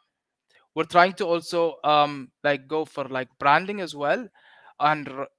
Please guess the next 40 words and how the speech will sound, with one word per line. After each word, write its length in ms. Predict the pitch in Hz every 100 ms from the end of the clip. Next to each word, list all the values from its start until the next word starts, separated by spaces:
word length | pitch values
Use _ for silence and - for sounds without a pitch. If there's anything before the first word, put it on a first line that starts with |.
| _ -
like, 340 | 139 139 - - _ _
create 360 | - 156 175 170
a 360 | 160 139 127 123 _ _ _ _ -
curated, 540 | 151 143 151 151 156
like, 220 | 147 135
clothing 340 | - 147 147 160
line 340 | 151 190 220 _ -
that 180 | 139 -
f-, 420 | - - - - _ _ _ -
ex-, 200 | 147 151 - 143 147
goes 220 | 170 175
hand 280 | 165 170 170
on 120 | 151
hand 440 | 131 156 180 180 -
with 280 | - 156 156
the 100 | 147
traits 640 | - 139 123 - - - _ _ -
on 120 | 139
the 100 | 127
N 120 | 127
F 120 | 123
Ts. 300 | - 123 - - _ _ _ _ _ 160
Um, 540 | 156 156 156 156 - _ _ -
so 580 | - 156 160 156 170 _ _
with 200 | 151 208
our 180 | 233 208
brand, 340 | 156 151 160
what 200 | 151 151
we 80 | 160
want 220 | 147 156 160
to 80 |
do 200 | 143 151
is 140 | 147 135
introduce, 680 | 156 - 147 143 156 - - _ _ _ _
um, 440 | 143 143 139 135 123 _ _
a 80 | 156
different 340 | 160 160 180 160
level 240 | 151 160
of 100 | 139
phygital, 480 | 147 143 151 202